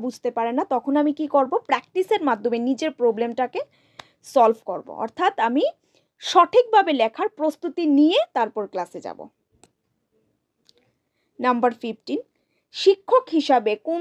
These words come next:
ধরনের ছাত্রদের আপনি বিশেষ গুরুত্ব দেবেন? শিক্ষক হিসাবে কোন ধরনের ছাত্রদের আপনি বিশেষ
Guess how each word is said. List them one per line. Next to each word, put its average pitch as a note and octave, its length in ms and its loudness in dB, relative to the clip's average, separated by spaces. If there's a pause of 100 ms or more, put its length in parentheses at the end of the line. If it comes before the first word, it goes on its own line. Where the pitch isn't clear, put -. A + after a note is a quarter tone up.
(120)
ধরনের F#4+ 360 0 (120)
ছাত্রদের B3 560 0 (100)
আপনি A#3+ 200 -10 (240)
বিশেষ G4 480 0 (200)
গুরুত্ব A#3 320 -2 (120)
দেবেন? C3 220 -8 (500)
শিক্ষক - 480 2 (100)
হিসাবে G4+ 280 0 (140)
কোন E4+ 120 -2 (100)
ধরনের F#4 300 2 (100)
ছাত্রদের A#3+ 560 -4
আপনি B3+ 180 -8 (220)
বিশেষ F4 300 -2